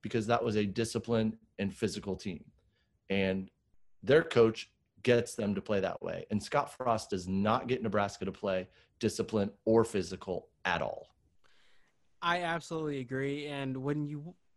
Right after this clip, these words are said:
Speaker 2: every single year when Iowa plays Nebraska, it feels like there's always a guy that you can point to to say, "Well, that's a great player. He's gonna be able to make some plays," um, whether it's offensively or defensively. That's how I always felt when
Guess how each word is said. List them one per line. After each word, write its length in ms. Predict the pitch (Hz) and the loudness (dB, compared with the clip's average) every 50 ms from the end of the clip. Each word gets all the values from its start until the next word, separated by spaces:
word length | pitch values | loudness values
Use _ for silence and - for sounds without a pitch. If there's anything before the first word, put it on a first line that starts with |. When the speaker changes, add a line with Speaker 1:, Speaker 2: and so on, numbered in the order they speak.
| _ _ - - | _ _ -8 -6
Speaker 2:
every 200 | 226 262 320 269 | -4 -4 -4 -6
single 280 | - - 226 196 175 | -6 -4 -2 0 0
year 320 | 151 143 143 156 160 151 147 | 0 0 0 0 0 0 0
when 300 | 139 139 131 127 131 - | 0 -2 -2 -2 -4 -2
Iowa 300 | 135 139 147 151 147 139 | -2 0 0 0 -2 -6
plays 300 | 135 - 143 139 135 131 | -6 -6 -6 -6 -4 -4
Nebraska, 760 | 135 127 - 127 127 127 127 123 - - - 120 117 117 113 _ _ _ _ _ _ _ _ _ _ _ _ _ - | -6 -6 -4 -4 -4 -4 -4 -6 -8 -10 -8 -8 -8 -8 -10 _ _ _ _ _ _ _ _ _ _ _ _ _ -6
it 200 | 170 170 160 - | -4 -4 -4 -4
feels 300 | - 226 254 262 247 202 | -4 -2 0 0 2 2
like 200 | 214 202 185 165 | 0 -2 -2 0
there's 180 | - 156 143 151 | -2 -2 -2 0
always 380 | 139 151 165 175 185 180 170 | 0 0 0 2 0 -2 -4
a 40 | 185 | -6
guy 480 | 156 139 131 139 143 143 143 143 139 135 | -8 -4 0 2 4 4 4 4 2 2
that 260 | 127 131 123 123 131 | 2 0 0 -2 -2
you 80 | 147 131 | -4 -4
can 160 | - 143 135 | -2 -2 -2
point 300 | 135 - 151 147 135 135 | -2 -4 -6 -6 -8 -8
to 120 | 151 143 | -10 -12
to 80 | 135 135 | -10 -10
say, 280 | - - 135 131 127 | -10 -10 -8 -8 -10
"Well, 160 | 123 131 127 127 | -10 -10 -8 -4
that's 260 | 135 156 180 180 - | -2 -2 -2 -2 -4
a 60 | 208 | -8
great 300 | 170 160 175 175 170 143 | -6 -2 -2 -2 -2 -4
player. 440 | - 165 165 160 160 160 156 151 - _ _ _ _ _ _ _ _ | -6 -8 -6 -6 -6 -6 -8 -10 -14 _ _ _ _ _ _ _ _
He's 220 | - 180 185 170 | -4 -2 0 2
gonna 160 | 196 185 170 | 4 4 4
be 100 | 160 160 | 4 4
able 140 | 165 156 151 | 4 2 2
to 60 | 143 | 2
make 200 | 143 147 143 131 | 0 0 0 -2
some 140 | - 135 127 | -6 -12 -14
plays," 580 | - - 143 139 139 139 135 131 131 123 - - _ _ _ _ _ - | -14 -12 -10 -8 -8 -8 -8 -8 -8 -8 -10 -12 _ _ _ _ _ -6
um, 160 | - 127 131 | -4 -2 0
whether 240 | 135 151 156 156 147 | 0 0 2 2 0
it's 100 | 143 135 - | 0 -2 -2
offensively 540 | 143 160 151 - 170 160 - 160 147 160 151 | -2 -2 -2 -2 -6 -8 -8 -8 -6 -4 -4
or 20 | 139 | -4
defensively. 680 | 135 135 170 185 - 170 151 139 - 135 123 131 127 | -4 -4 -6 -6 -8 -8 -10 -10 -10 -12 -10 -10 -8
That's 260 | 127 151 185 202 - - | -8 -8 -8 -8 -10 -10
how 200 | - 180 185 180 | -6 -4 -2 -2
I 120 | 175 160 139 | -2 -2 -4
always 320 | - 151 170 196 202 - | -4 -4 -4 -4 -4 -6
felt 280 | - - 170 165 147 147 | -6 -6 -6 -4 -4 -6
when 220 | 156 147 143 135 | -6 -8 -8 -8